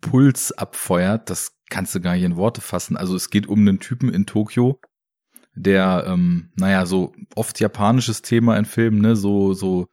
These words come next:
in seinem Job gefangen, in den, in den Klauen und, äh, in der Zwangsjacke dieser Gesellschaft gefangen,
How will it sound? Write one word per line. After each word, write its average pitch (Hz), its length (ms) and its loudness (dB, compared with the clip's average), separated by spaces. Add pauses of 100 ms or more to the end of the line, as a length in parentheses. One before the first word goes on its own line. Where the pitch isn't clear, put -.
(320)
in 101 160 4
seinem 98 280 2
Job 101 280 0
gefangen, 117 500 0
in 98 140 4
den, 92 280 4
in 95 140 -4
den 90 200 -4
Klauen 101 480 0
und, 92 380 0
äh, 90 120 -6
in 78 100 -6
der 92 120 -6
Zwangsjacke 101 600 -2
dieser 95 240 -2
Gesellschaft 95 540 -2
gefangen, 113 480 2